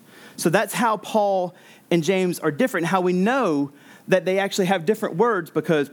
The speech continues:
Paul points to Genesis fifteen, James points to Genesis twenty-two. Paul points to the declaration of righteousness, James points to the good work because of the declaration of righteousness, proving that he was that. Th-, they think differently.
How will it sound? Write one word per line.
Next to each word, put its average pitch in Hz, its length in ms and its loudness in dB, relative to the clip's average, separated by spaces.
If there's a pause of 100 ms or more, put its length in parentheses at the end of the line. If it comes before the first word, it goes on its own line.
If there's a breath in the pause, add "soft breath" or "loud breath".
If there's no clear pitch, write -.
Paul 254 340 0
points 202 360 -4
to 175 100 -2
Genesis 165 440 -2
fifteen, 156 720 -2 (600 soft breath)
James 202 340 0
points - 300 -2
to 151 100 -6
Genesis 147 420 -2
twenty-two. 139 560 -2 (360 loud breath)
Paul 247 320 2
points 202 340 -4
to 175 160 0
the 143 160 -2
declaration 170 760 0
of 127 100 -4
righteousness, 131 680 -4 (440 loud breath)
James 226 400 0
points 165 300 -2
to 156 160 0
the 147 100 0
good 185 240 0
work 214 460 -4 (360 soft breath)
because 285 440 0
of 190 100 -4
the 170 60 -2
declaration 151 520 -2
of 127 100 -2
righteousness, 135 460 -4 (220 loud breath)
proving 196 760 0 (480 soft breath)
that 151 120 0
he 151 80 0
was 127 160 -2
that. 107 300 -6 (180 loud breath)
Th-, 185 220 2
they 180 100 2
think 240 240 -2
differently. - 480 -4